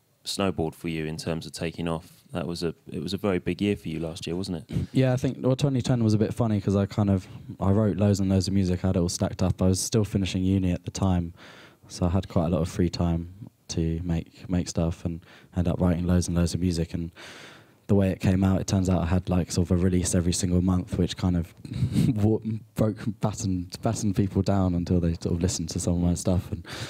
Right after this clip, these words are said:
Speaker 2: it was just sort of a bit over the top and, like, release after release. But yeah, Work Them and, you know, Glut and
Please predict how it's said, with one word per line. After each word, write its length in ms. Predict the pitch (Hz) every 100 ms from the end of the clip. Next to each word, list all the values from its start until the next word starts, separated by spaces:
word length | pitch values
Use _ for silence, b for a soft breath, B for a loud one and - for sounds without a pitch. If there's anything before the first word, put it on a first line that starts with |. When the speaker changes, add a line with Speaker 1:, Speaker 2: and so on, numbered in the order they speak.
| B -
Speaker 2:
it 60 |
was 120 | 92 87
just 140 | 87
sort 160 | 92 85
of 140 | - - - _ -
a 80 |
bit 140 | 95 87
over 200 | 92 85
the 60 | 82
top 280 | 92 -
and, 180 | 85 82
like, 180 | 85 85
release 280 | 85 90 -
after 240 | 85 85 85
release. 360 | 85 80 -
But 300 | - 90 - -
yeah, 160 | 110
Work 260 | 98 107 90
Them 240 | 92 90
and, 380 | 87 85 82 90
you 80 | 90
know, 100 | 82
Glut 400 | - 87 85 - 85
and 320 | 82 80